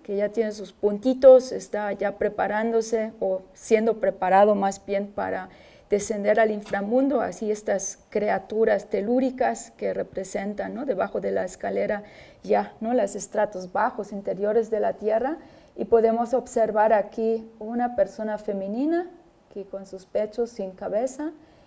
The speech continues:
y todavía sobre el altar, eh, un joven al cual le están extrayendo el corazón,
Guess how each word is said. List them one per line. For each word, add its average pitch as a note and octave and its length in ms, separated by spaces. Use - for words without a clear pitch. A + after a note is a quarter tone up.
y A#3 220
todavía A3 500
sobre A#3 360
el A#3 80
altar, A3 500
eh, G3+ 320
un A#3+ 140
joven A#3+ 680
al G3 180
cual G#3 440
le F#3+ 80
están G#3 240
extrayendo A3 760
el G3 100
corazón, A3 600